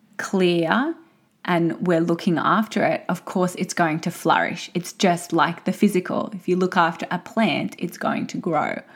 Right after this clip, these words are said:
So strengthening your connection to the divine, God,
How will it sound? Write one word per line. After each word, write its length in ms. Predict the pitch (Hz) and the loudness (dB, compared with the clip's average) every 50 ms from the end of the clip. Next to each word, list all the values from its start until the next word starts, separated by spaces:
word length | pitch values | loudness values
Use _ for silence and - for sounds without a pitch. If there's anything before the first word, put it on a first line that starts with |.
| - - - - - - - _ _ - - - | -20 -20 -20 -20 -20 -20 -20 _ _ -20 -18 -8
So 220 | - - 254 233 | 2 4 4 4
strengthening 580 | 220 - - 294 294 302 302 - 381 415 427 440 | 4 4 4 4 4 6 4 2 2 2 2 2
your 100 | 427 403 | 2 0
connection 480 | - - 311 240 185 - - - 220 196 | 2 4 6 6 6 4 4 4 4 4
to 100 | - - | 4 4
the 140 | 202 202 190 | 4 4 4
divine, 720 | 180 190 185 180 160 139 135 135 143 151 160 175 180 - - _ _ _ - | 4 2 2 4 4 4 4 2 2 4 4 2 2 0 -4 _ _ _ 4
God, 440 | 190 170 160 160 160 170 175 170 | 6 6 6 6 4 4 2 -2